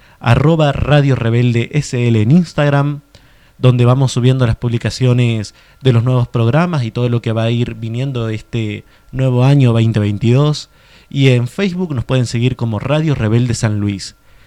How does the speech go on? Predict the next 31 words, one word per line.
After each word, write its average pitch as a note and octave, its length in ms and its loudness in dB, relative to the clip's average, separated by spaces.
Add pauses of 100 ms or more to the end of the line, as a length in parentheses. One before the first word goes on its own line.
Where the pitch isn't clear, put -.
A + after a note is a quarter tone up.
(220)
Les A#2 160 4
recuerdo D#3+ 500 6
de B2 140 6
que G#2 420 -4 (440)
si, A#2+ 360 -6
por A2 160 -12
ejemplo, B2 440 -2
te A2 120 -4
tenés A#2 240 -4
que B2+ 120 -4
ir B2 120 0
de A#2+ 80 0
vacaciones D#3 800 -2 (220)
y A#2+ 100 -14
te A#2 120 -8
vas A2+ 120 -2
de B2+ 60 0
vacaciones A#2+ 560 -2
al G#2 120 -4
interior G#2+ 380 -4
del A2+ 140 0
país D3 500 -4
o A2+ 60 -4
en G#2 100 -4
algún A2+ 220 -4
lugar C3 220 2
donde G#2+ 300 -4
no A#2+ 120 -2
llegue C3+ 240 0
nuestra A2+ 260 0
antena, B2 520 2